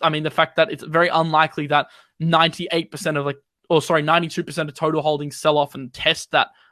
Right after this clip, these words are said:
um, upper bound of, of liquidity.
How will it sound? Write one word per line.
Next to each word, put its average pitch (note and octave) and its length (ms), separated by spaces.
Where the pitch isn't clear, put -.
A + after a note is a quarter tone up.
um, C#3 460
upper E3 260
bound D3+ 440
of, C#3+ 360
of C#3 380
liquidity. C#3+ 480